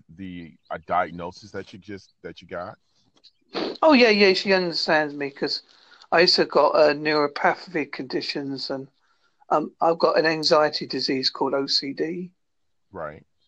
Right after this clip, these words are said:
Speaker 2: So I'm a quite a complex person.
Speaker 1: <laughs> Aren't we all complex, Mark?
Speaker 2: Yes, I think we all are. That's what makes it, th-, that's what makes a human being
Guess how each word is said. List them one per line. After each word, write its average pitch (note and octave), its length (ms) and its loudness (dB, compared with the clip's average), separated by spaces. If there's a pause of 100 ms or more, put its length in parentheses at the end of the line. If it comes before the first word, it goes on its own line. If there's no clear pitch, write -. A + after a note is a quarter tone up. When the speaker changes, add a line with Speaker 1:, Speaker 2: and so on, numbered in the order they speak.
(920)
Speaker 2:
So - 160 -6
I'm D3 120 -2
a D3+ 60 -6
quite - 320 0
a D3 300 0 (100)
complex E3+ 600 -2
person. - 680 -6 (1200)
Speaker 1:
<laughs> - 640 -18
Aren't B2 200 -4
we A2 140 -12
all G2+ 200 -4
complex, B2+ 720 -14
Mark? A#2+ 320 -12 (1040)
Speaker 2:
Yes, E3 240 4
I F#3 80 4
think G3 200 0
we E3+ 140 2
all E3 160 4
are. C#3+ 260 4
That's F3+ 220 0
what F3 200 4
makes E3+ 280 2
it, G3+ 180 -6
th-, G3+ 200 0
that's - 280 2
what - 200 -2
makes - 260 -4
a D3 60 -10
human F3+ 400 -8
being D#3 360 -4